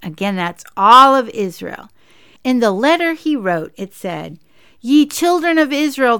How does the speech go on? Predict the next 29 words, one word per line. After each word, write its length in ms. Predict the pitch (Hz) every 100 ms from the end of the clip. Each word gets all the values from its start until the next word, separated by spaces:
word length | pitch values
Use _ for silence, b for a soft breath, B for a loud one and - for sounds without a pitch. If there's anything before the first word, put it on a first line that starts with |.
| -
turn 440 | - 339 349 349 -
again 800 | 285 269 254 - 311 311 214 196
to 120 | 233
the 120 | 214 196
Lord 360 | 190 185 185
God 300 | 190 180 175
of 120 | 160 -
Abraham, 640 | 254 233 202 190 180 185 - -
Isaac, 540 | 220 202 175 185 165
and 180 | 175 180 -
Israel, 640 | 220 196 180 180 165 160 b b b
and 220 | - 269 247
he 320 | - 349 339
will 420 | 269 339 339 277
return 760 | 240 240 - - 311 269 220
the 120 | 202 190
remnant 540 | 226 220 170 156 196
that 160 | 170 175
had 180 | 185
escaped 560 | 175 - - 220 185 -
out 200 | - 190
of 60 | 180
the 120 | 180
hand 460 | 165 220 170 165 160 b b -
of 220 | 202 185
the 80 | 185
kings 500 | - 254 185 156 156
of 140 | 165
Assyria. 640 | 165 - 196 175 143 -